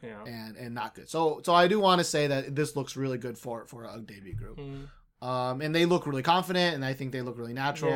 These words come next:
Speaker 1: Yeah.
Speaker 2: and, and, and that's pretty cool.
Speaker 1: Yeah.
Speaker 2: I, I would not have thought they were a debut group if I saw this.
Speaker 1: Yeah.
Speaker 2: Um,
Speaker 1: I, I'm with you on that, yeah.
Speaker 2: um,
Speaker 1: They're, they kind of have, like, a good, like, control of their expressions and kind of, like, body language.
Speaker 2: Yeah,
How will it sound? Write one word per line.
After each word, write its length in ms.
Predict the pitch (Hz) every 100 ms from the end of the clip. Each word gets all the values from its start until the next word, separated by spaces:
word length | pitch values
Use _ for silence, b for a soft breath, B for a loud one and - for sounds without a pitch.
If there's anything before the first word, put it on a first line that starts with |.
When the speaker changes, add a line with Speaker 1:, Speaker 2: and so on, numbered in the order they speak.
| 135
Speaker 1:
Yeah. 20 | 120
Speaker 2:
and, 80 | 120
and, 160 | 120
and 280 | 117 117 113
that's 140 | 117 -
pretty 220 | 113 110
cool. 220 | - 117 b b
Speaker 1:
Yeah. 100 | 165
Speaker 2:
I, 140 | 175 214
I 20 |
would 180 | 220 202
not 180 | 190 180
have 120 | 175
thought 240 | 160 143
they 80 | 147
were 120 | 139
a 60 | 131
debut 320 | 131 123 123
group 320 | 123 120 120
if 160 | - 117
I 100 | 113
saw 220 | 113 107
this. 340 | 107 101 - -
Speaker 1:
Yeah. 200 | 175 220 -
Speaker 2:
Um, 260 | 107 92 92 _ -
Speaker 1:
I, 160 | 156
I'm 240 | 170 160 160
with 180 | -
you 60 | 143
on 160 | 127 120
that, 200 | 120 123
yeah. 200 | 127 123 _ _ _ b b
Speaker 2:
um, 160 | - 92
Speaker 1:
They're, 340 | 127 156 151 151 - - - 147
they 120 | 160 156
kind 240 | 180 175
of 100 | 160
have, 180 | 156 151
like, 120 | 139
a 60 | 131
good, 560 | - 151 151 147 143 -
like, 400 | 131 123 120 - - _
control 580 | - 143 - 156 143 143
of 200 | 131 123
their 120 | 123
expressions 960 | 117 - - 165 160 - 156 151 151 143
and 200 | - 120
kind 220 | 120 120
of, 80 | 117
like, 200 | 113 107 b b b
body 260 | 127 135 151
language. 560 | 147 147 147 147 - -
Speaker 2:
Yeah, 200 | 160 214